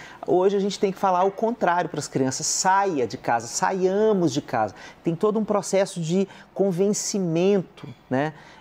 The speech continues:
Então, é, primeiro porque a tela é mesmo um componente adictivo,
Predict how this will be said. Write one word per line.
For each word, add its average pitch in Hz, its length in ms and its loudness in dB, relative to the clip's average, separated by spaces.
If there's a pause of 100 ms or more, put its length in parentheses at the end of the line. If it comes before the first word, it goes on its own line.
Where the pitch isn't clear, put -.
(100)
Então, 170 480 -2
é, 139 340 4
primeiro 220 380 0
porque - 160 -2
a 190 80 2
tela 185 300 0
é - 20 2
mesmo 160 440 2
um 139 140 -2
componente 120 720 -4
adictivo, 123 800 -4